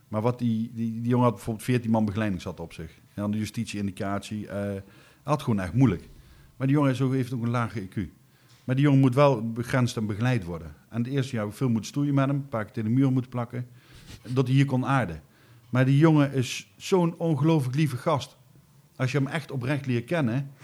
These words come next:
hij doet echt alles voor je. Hij heeft heel veel gevoel, heeft hij, eh, voor het zagen, het fijne werk.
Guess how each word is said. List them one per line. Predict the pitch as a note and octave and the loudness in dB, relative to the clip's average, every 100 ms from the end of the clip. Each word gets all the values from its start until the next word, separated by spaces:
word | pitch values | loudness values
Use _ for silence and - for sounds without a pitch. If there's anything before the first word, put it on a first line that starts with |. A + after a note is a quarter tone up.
| - - - | -18 -18 -10
hij | B2 C#3 | 0 2
doet | C3 C3 | 2 0
echt | D3+ C#3 | -4 -6
alles | C#3+ C#3 B2+ | -2 -2 -2
voor | G2 F2+ | -6 -6
je. | |
Hij | F#2+ | -2
heeft | B2 B2 | -4 2
heel | F3+ F#3+ | 4 4
veel | D3 | 2
gevoel, | B2 C3 G3 D3 | -8 -6 -4 0
heeft | C#3+ C#3 E3 | 2 2 -2
hij, | E3+ - - _ | -8 -10 -20 _
eh, | B2+ B2 | -6 -4
voor | C3+ | -2
het | C3+ - | -2 0
zagen, | E3 D3 C#3 F2+ | 0 0 -2 -8
het | - | -6
fijne | D3+ D3 C3+ | -2 0 2
werk. | D3 G#2+ E2 | 0 -2 -8